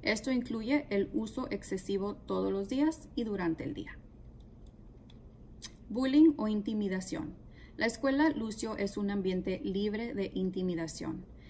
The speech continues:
En caso que un estudiante esté siendo acosado verbal o físicamente, deben inmediatamente reportar incidente a un maestro,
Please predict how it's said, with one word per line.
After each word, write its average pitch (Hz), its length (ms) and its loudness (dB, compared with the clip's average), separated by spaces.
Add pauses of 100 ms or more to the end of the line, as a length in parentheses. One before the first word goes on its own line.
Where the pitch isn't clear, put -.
(140)
En 208 180 0
caso 233 420 0
que 214 80 -4
un 208 180 0
estudiante 196 540 0
esté 185 220 -2
siendo 190 340 0
acosado 180 560 -2
verbal 175 480 0
o 190 100 -4
físicamente, 190 960 0 (340)
deben 233 320 6
inmediatamente 196 920 2
reportar 208 960 -4
incidente 185 800 -2
a 185 80 -2
un 180 200 0
maestro, 190 540 -2